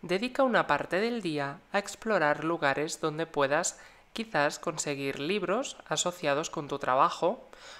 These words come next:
o conversar con personas experimentadas en tu profesión que puedan ayudarte a mejorar tu posición laboral presente.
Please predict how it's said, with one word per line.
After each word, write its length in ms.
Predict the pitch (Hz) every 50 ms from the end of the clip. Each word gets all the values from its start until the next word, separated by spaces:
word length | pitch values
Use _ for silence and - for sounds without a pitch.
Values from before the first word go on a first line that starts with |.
| - -
o 140 | - 196 196
conversar 600 | 262 254 247 233 185 - - - 160 156 - -
con 180 | 165 165 170 165
personas 440 | 165 - - - 156 165 170 165
experimentadas 880 | 147 139 - - - - - 160 190 214 208 202 - 175 156 139 135 -
en 100 | 131 127
tu 100 | - 127
profesión 680 | - - 180 - - 226 - - 180 156 147 147 143 - - - - - - - _ _ _ _ _ -
que 120 | 170 165
puedan 320 | - - 220 254 277 277
ayudarte 480 | 262 208 175 160 156 151 151 156 - 147
a 60 | 143
mejorar 480 | 147 170 190 - - 208 180 170 170 175
tu 140 | - 180 -
posición 540 | 170 147 - 147 143 - - 139 139 139
laboral 380 | 135 131 131 131 127 127 135 131
presente. 640 | - 135 135 135 - - 143 139 131 131 139 131